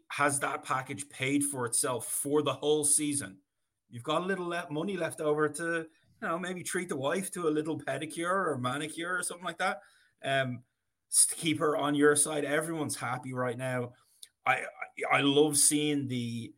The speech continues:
the messages come through on Patreon. We had a couple of those on Sunday saying, you know,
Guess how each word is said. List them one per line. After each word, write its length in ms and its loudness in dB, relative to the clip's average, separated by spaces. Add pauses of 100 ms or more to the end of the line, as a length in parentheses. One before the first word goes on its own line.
(520)
the 100 -2
messages 640 0
come 300 -4
through 380 0
on 140 -4
Patreon. 800 -4
We 100 -6
had 160 -2
a 40 -6
couple 300 -2
of 60 2
those 260 2
on 120 -4
Sunday 500 0
saying, 460 -4 (320)
you 40 -6
know, 200 -2